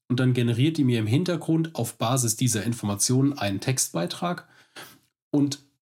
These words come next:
gibt den mir in mein Notion-Board aus. Also ich nutze Notion für die Projektverwaltung und da habe ich eine Datenbank reingepackt, wo er drauf zugreifen kann.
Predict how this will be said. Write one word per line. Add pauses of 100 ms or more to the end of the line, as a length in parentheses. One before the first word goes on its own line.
gibt
den
mir
in
mein
Notion-Board
aus.
Also
ich
nutze
Notion
für
die
Projektverwaltung (360)
und
da
habe
ich
eine
Datenbank
reingepackt,
wo
er
drauf
zugreifen
kann.